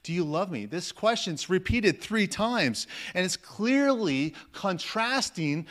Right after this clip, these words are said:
Peter's denial of Jesus, where Peter denies him three times. So put yourselves, put yourself now in Peter's shoes. You denied your Lord three times. You rejected his friendship. You abandoned his company.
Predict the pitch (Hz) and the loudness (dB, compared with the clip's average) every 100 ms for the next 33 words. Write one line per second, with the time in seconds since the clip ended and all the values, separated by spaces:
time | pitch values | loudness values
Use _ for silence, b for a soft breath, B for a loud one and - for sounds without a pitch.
0 | B - 226 240 254 190 202 180 190 226 | B 0 4 4 4 2 0 2 4 6
1 | 214 156 139 123 170 220 170 107 - - | 6 4 0 -4 -4 -2 -2 -4 -6 -12
2 | - B 170 180 170 - 254 277 185 175 | -12 B 0 0 0 2 4 6 4 4
3 | 185 247 233 165 135 - 233 226 - 214 | 4 6 4 4 0 -2 0 2 2 2
4 | 233 233 120 107 - - _ B B - | 2 2 0 -4 -6 -8 _ B B 0
5 | 226 - 277 311 240 196 220 214 180 - | 0 4 4 4 2 2 4 2 2 -6
6 | - B B _ - 277 277 - 208 170 | -12 B B _ -4 -2 -2 0 0 0
7 | 175 156 139 - 185 185 165 - 247 165 | -2 0 -2 -4 -6 -4 -4 -4 -4 -4
8 | 98 - - - _ _ _ _ _ _ | -6 -10 -14 -18 _ _ _ _ _ _
9 | _ _ _ _ _ _ _ _ _ _ | _ _ _ _ _ _ _ _ _ _
10 | _ _ _ _ - 139 160 139 131 131 | _ _ _ _ -4 0 2 2 2 2
11 | 151 151 135 131 - 139 - 110 98 92 | 2 0 0 0 -2 -4 -4 -4 -4 -4
12 | 127 123 165 160 160 131 123 - 131 - | 0 0 2 0 0 -2 -2 0 -2 -2
13 | 104 131 135 123 151 175 165 147 - 147 | -4 0 0 2 0 2 0 -4 -4 -4
14 | 139 - 147 127 107 | -4 -4 -4 -4 -6